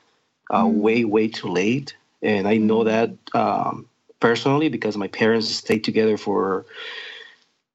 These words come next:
Speaker 1: a hell of a lot of time. Again,
Speaker 2: Mm.
Speaker 1: there were a lot of reasons why they stayed together, and, uh, um, I wish they hadn't at the time.
Speaker 2: Mm.
Speaker 1: Um,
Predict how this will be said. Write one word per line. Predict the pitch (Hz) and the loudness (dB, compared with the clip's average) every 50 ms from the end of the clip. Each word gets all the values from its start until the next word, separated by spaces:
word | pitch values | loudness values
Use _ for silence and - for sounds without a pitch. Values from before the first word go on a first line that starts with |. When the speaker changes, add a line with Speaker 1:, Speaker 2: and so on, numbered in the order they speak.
| _ - | _ -2
Speaker 1:
a | - 98 101 | -2 0 0
hell | - 127 117 113 120 | 2 2 2 2 2
of | 113 110 | 2 2
a | |
lot | 101 104 107 110 113 | 2 2 2 2 2
of | 107 113 | 0 -2
time. | - 107 104 107 113 113 120 123 127 131 131 127 123 113 113 - - - - - _ _ _ _ _ _ _ _ _ - | -4 -2 -2 0 0 0 0 0 0 0 0 -2 -2 -4 -8 -10 -16 -16 -18 -18 _ _ _ _ _ _ _ _ _ -4
Again, | - 120 123 135 131 120 113 101 101 101 101 101 101 98 98 - - - | -2 0 2 4 4 4 2 2 0 -2 -2 -2 -4 -4 -6 -8 -10 -4
Speaker 2:
Mm. | - | -2
Speaker 1:
there | 131 123 | 0 2
were | 120 123 123 | 2 2 2
a | 117 | 2
lot | 113 117 113 107 | 2 0 0 0
of | 104 98 95 - - - - - - - _ _ _ _ _ _ _ _ _ - | -2 -4 -6 -10 -16 -20 -20 -20 -20 -20 _ _ _ _ _ _ _ _ _ -10
reasons | 110 107 127 127 120 135 135 127 120 | -2 0 0 0 2 0 -2 0 0
why | 113 117 117 120 | 2 2 2 2
they | 127 127 | 2 0
stayed | 127 - 139 139 - | 0 0 -2 0 0
together, | 139 135 143 143 147 151 151 143 | 0 2 2 4 4 2 2 0
and, | 117 95 87 85 | -2 -4 -6 -6
uh, | 85 85 87 - | -6 -6 -4 -2
um, | 87 87 85 82 85 - | -2 -2 -2 -2 -4 -4
I | 110 110 | -2 -2
wish | 101 92 110 117 117 120 | 0 0 0 0 0 -2
they | 117 123 120 | -4 -4 -4
hadn't | 110 110 117 113 117 131 143 151 160 151 - | -2 0 0 2 2 2 2 0 -2 -4 -4
at | - 147 | -2 0
the | 151 151 | 0 0
time. | - 165 165 165 165 170 175 175 175 - _ _ _ - - - - - - _ _ _ - | 2 2 2 2 2 0 0 -2 -2 -4 _ _ _ -20 -20 -20 -20 -20 -20 _ _ _ -4
Speaker 2:
Mm. | 208 104 101 98 98 98 | -2 -2 0 0 0 2
Speaker 1:
Um, | 120 117 110 107 104 95 92 92 98 - | 2 2 2 2 0 0 -2 -6 -8 -12